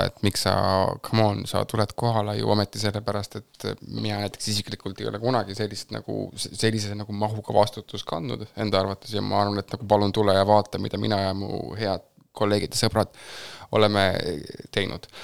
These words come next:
Aga et, äh, ma hea meelega annan ka, ähm, nõu, mida spetsiifiliselt, äh, vaatama tulla.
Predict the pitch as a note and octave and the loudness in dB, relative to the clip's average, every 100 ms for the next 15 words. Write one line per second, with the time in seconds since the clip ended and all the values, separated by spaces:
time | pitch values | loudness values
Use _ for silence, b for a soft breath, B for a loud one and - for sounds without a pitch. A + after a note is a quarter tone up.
0 | B A#2+ A2 A2 - - G#2+ b b b | B 6 8 6 4 2 2 b b b
1 | b _ A#2+ A#2+ A2+ A#2 B2+ A#2 A2+ G#2+ | b _ 4 4 4 4 6 8 6 6
2 | A2 G#2+ G#2 G2+ G#2+ A2 G#2 G2+ F#2+ - | 6 6 4 4 4 6 6 6 4 0
3 | G#2+ G#2+ G#2 G2 F#2+ - D3 D3 A2 G#2+ | 0 2 2 0 -4 2 8 8 8 2
4 | - _ A#2+ A2 G#2+ - G#2 - G#2+ - | -12 _ 0 2 2 0 -4 -2 -4 -2
5 | G#2+ G#2 G#2 B2 _ A2+ A2 A2 A2 A2 | -4 -4 -8 -12 _ -8 -4 -2 -2 0
6 | A2+ G#2+ - A2+ A2 A#2 A2+ A#2 | 2 2 2 -4 -2 -2 0 2